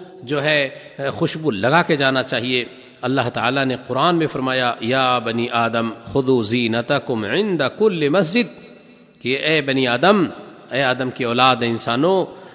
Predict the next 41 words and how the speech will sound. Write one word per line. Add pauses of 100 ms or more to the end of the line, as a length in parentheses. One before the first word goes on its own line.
(140)
تم (100)
ہر
مسجد
کے
وقت (360)
جب
بھی
مسجد
جاؤ (280)
تو
زینت
کر
کے
جایا
کرو۔ (240)
آٹھویں
چیز
یہ
ہے (500)
کہ
ہمیں (100)
اپنی
زبان
کی
حفاظت
کرنی
چاہیے (380)
اور
وہ
امام (340)
جو
ہمیں
قیام
اللیل
کی
امامت
کریں، (400)
ان
کے
بارے
میں